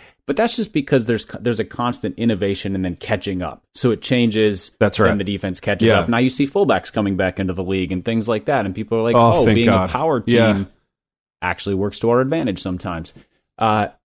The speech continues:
Speaker 1: b-,
Speaker 2: Yeah.
Speaker 1: baseball, you're seeing it with home runs and strikeouts. So many
Speaker 2: Yeah.
Speaker 1: guys throw a hundred miles an hour, and the defensive shifts that, like, run scoring has become harder, so more guys are striking out.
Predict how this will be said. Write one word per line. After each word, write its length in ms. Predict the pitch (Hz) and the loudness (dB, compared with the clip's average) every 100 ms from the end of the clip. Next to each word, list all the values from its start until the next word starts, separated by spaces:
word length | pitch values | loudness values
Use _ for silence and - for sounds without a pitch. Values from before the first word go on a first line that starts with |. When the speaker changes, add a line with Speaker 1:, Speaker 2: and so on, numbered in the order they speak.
| 92 - | -12 0
Speaker 1:
b-, 100 | 135 | 4
Speaker 2:
Yeah. 160 | 202 | 4
Speaker 1:
baseball, 500 | 98 156 208 - 143 | 4 2 2 2 2
you're 140 | 123 110 | 2 0
seeing 420 | - 120 117 110 | -2 -2 0 0
it 160 | 107 | -2
with 320 | 98 104 107 - | -2 0 0 -2
home 380 | - 131 123 | -4 0 2
runs 240 | 123 120 104 | 4 2 0
and 100 | 95 | -4
strikeouts. 840 | - 117 120 - 50 - - - _ _ _ _ _ _ _ | -2 -2 -2 -4 -12 -16 -18 -20 _ _ _ _ _ _ _
So 380 | - - 135 135 | -12 0 2 4
many 160 | 147 143 | 4 4
Speaker 2:
Yeah. 220 | 127 120 | 4 2
Speaker 1:
guys 140 | 120 | 0
throw 180 | - 123 | 0 0
a 20 | |
hundred 320 | 107 123 117 | 0 -2 -2
miles 360 | 110 110 104 95 | -2 -2 -2 -4
an 100 | 98 | -6
hour, 520 | 127 143 90 87 104 _ _ _ - | -4 -2 -2 -2 -6 _ _ _ -4
and 240 | 117 120 | 0 2
the 40 | 107 | 2
defensive 540 | 113 120 127 117 101 | 0 -2 -2 -4 -6
shifts 460 | - 170 165 - - | -6 -2 -2 -4 -6
that, 120 | - | -4
like, 180 | 110 95 | -4 -4
run 260 | 98 165 | -2 0
scoring 460 | 143 - 101 98 95 | -2 -4 -2 -2 -2
has 260 | 90 101 90 | -4 -6 -6
become 320 | 104 110 101 | -8 -6 -6
harder, 460 | - 139 139 98 | -4 0 2 0
so 100 | 87 | -4
more 200 | 95 98 | -6 -4
guys 200 | 98 98 | -2 -2
are 60 | 90 | -4
striking 340 | - 104 98 | -6 -4 -2
out. 140 | 104 | -4